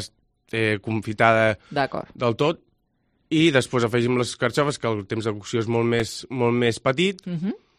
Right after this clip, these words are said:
Speaker 1: i, bueno, les deixem cuinar poquet a poquet, primer amb l'oli només, afegim el vermut i poquet a poquet que vagi cuinant.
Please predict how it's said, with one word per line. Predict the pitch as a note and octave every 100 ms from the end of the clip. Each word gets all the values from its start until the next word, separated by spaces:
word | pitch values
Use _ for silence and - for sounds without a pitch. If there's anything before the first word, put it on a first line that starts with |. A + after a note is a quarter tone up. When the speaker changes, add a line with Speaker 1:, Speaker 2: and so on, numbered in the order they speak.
| _ _ _
Speaker 1:
i, | D3
bueno, | B2 A2+
les | A#2 A2
deixem | A2 A#2 A#2+ A#2 A2 _
cuinar | B2+ B2+ B2+ A2+
poquet | A#2 C3
a | B2
poquet, | A#2+ A2+ B2 G#2+ _
primer | - A#2+ A#2+
amb | B2+
l'oli | C#3 C#3
només, | C3+ E3 G3 G3 - _ _ _ _
afegim | B2 A#2+ A#2 B2+ B2+
el | B2
vermut | C3 D3+ F3 - - - _ -
i | C3
poquet | A2+ B2 A#2
a |
poquet | A#2+ C3 B2+
que | C3
vagi | A#2 A2+
cuinant. | G#2+ G#2 G2 F2